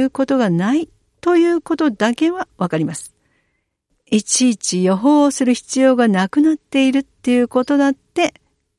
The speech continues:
考えられなくないですよね。今日のサウンドアートいかがだったでしょうか？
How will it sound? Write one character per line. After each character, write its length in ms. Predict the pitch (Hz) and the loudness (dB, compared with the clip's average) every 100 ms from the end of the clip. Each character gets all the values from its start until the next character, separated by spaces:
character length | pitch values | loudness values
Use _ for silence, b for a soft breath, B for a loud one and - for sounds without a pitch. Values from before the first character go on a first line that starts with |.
| - | -4
考 420 | 180 196 226 226 | -2 0 -2 -2
え 160 | 220 208 | -2 -2
ら 120 | 208 | -2
れ 80 | 208 | -2
な 120 | 185 | -2
く 140 | 220 | -2
な 220 | 196 160 | 0 0
い 60 | 156 | -2
で 100 | 175 | -6
す 220 | - - | -12 -12
よ 120 | 175 160 | -14 -16
ね。 840 | - 175 208 277 277 240 202 185 _ _ _ _ _ _ _ _ _ _ _ _ _ _ | -12 -4 -2 0 -2 -6 -12 -20 _ _ _ _ _ _ _ _ _ _ _ _ _ _
今 220 | 294 359 370 | 0 2 2
日 20 | |
の 80 | 254 | 0
サ 220 | - 220 | 2 2
ウ 80 | 269 | 4
ン 100 | 269 | 2
ド 60 | - | 2
ア 240 | 214 190 | 0 -2
ー 40 | 180 | -4
ト 200 | - - | -8 -6
い 100 | 240 | 0
か 120 | 311 | 2
が 100 | 320 | 2
だ 60 | 247 | 0
っ 20 | |
た 140 | - | -2
で 80 | 180 | -4
し 100 | 180 | -4
ょ 60 | 165 | -6
う 40 | |
か？ 140 | - | -8